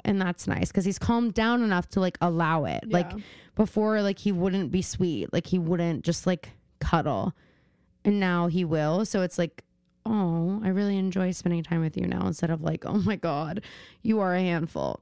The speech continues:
Speaker 1: you know?
Speaker 2: Mm-hmm.
Speaker 1: I didn't mean for that to sound bad. I love my babies so much. Um, wait,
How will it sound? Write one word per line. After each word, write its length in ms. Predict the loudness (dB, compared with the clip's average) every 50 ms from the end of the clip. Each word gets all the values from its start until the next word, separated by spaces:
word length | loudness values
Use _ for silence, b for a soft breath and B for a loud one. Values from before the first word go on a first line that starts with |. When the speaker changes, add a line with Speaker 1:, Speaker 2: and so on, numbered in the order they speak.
| _
Speaker 1:
you 100 | 0 0
know? 160 | 2 2 0 -2 -2
Speaker 2:
Mm-hmm. 300 | -2 -2 0 0 -2 -4 -8 -12 _ _ _ _ _ _ _ _ _ _ _ _ _ _ -2 0
Speaker 1:
I 80 | 2 2
didn't 160 | 2 2 0
mean 220 | 0 0 0 0
for 80 | -2 -2
that 160 | -2 -4 -6
to 60 | -6 -4
sound 240 | -4 -2 -2 -4
bad. 160 | -4 -6 -6 -4
I 80 | -4 -2
love 260 | -2 0 -2 -2 -2
my 180 | -4 -6 -8
babies 500 | -8 -10 -10 -10 -10 -12 -12 -12 -10 -8 -8
so 180 | -8 -8 -6
much. 520 | -6 -8 -8 -10 -12 -14 -16 -16 -14 -14 b b b b b b b b b b b b b b b b _ _ _ 0
Um, 340 | 2 2 2 2 0 0 0
wait, 320 | 0 0 0 0 -2 -2